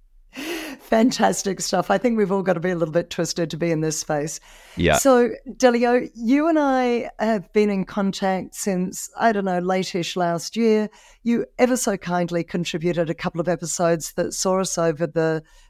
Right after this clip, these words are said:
Speaker 1: the Christmas season and that were really well received. So I will refer people back to those with Peter Dunworth and with Brian Dement. So, uh, really enjoyable listening. Again,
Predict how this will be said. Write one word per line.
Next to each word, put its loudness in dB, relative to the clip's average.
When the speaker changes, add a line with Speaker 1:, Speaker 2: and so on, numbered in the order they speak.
Speaker 1:
the 0
Christmas -4
season -2
and -2
that -2
were 0
really 2
well 0
received. -2
So 0
I 2
will 0
refer -2
people -2
back -2
to -4
those -2
with 0
Peter 2
Dunworth 0
and -2
with 0
Brian 0
Dement. -2
So, 2
uh, 2
really 2
enjoyable -2
listening. -2
Again, 2